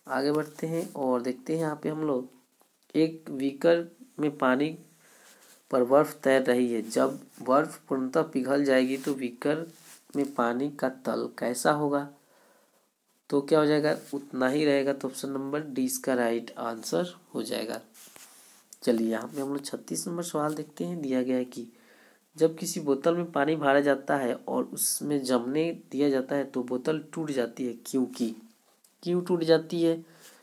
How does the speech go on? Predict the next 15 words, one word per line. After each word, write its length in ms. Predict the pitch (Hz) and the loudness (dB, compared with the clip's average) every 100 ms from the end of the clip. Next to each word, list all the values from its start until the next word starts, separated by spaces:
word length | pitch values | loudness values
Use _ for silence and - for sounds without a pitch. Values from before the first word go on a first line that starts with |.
| _ - | _ -8
तो 80 | 131 | -6
पानी 640 | - 131 127 156 190 202 - _ - | 2 4 4 2 -2 -4 -10 _ -4
जमने 460 | 123 123 127 147 | -2 0 0 0
पर 360 | 175 147 135 175 | 0 0 0 0
फैलता 640 | - - 113 110 110 120 117 | -4 -4 -2 -2 -4 -2 -2
है। 140 | 120 | -2
तो 140 | 120 | -4
ऑप्शन 240 | 120 - 127 | -8 -8 -8
नंबर 220 | 127 131 | -6 -6
डी 160 | 123 117 | -4 -2
इसका 280 | - - | -2 -2
राइट 320 | 117 110 - - | -4 -4 -6 -10
आंसर 420 | 131 123 170 156 | -10 -6 -4 -2
हो 100 | 147 | 0
जाएगा। 360 | 131 131 131 | 0 0 -2